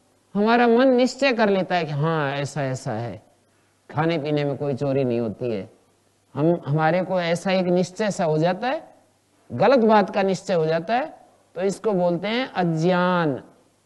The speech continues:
जब गलत बात का भी निश्चय हो गया, तो उसको अज्ञान बोलेंगे, और उसी के अनुसार हमारी क्रियाकलाप होंगे। तो ये दूसरी चीज़ है हमारे अस्तित्व में, ज्ञान, जिसको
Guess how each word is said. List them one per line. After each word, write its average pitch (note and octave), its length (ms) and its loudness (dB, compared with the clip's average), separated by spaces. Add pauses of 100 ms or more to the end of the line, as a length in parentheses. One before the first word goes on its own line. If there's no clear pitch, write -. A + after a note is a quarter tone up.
(240)
जब E3 320 0
गलत A3+ 220 2
बात A3 360 0
का G#3+ 160 -2
भी G#3 120 0
निश्चय G3+ 340 -2
हो F3 200 2
गया, F#3 380 0
तो - 380 -14
उसको F#3+ 300 -6
अज्ञान F#3 400 -2
बोलेंगे, A3+ 320 0
और E4+ 80 -4
उसी C4+ 240 0
के D4+ 100 -4
अनुसार G3+ 300 0
हमारी E3 280 0
क्रियाकलाप G#3 580 -2
होंगे। A#3 300 -2 (1500)
तो G3+ 80 -6
ये A3 100 2
दूसरी A#3+ 500 2
चीज़ E3 340 -2
है C3 280 -4 (320)
हमारे E3+ 360 0
अस्तित्व G3 460 -6
में, G#3 280 -4
ज्ञान, D3 440 -2
जिसको G3+ 760 -4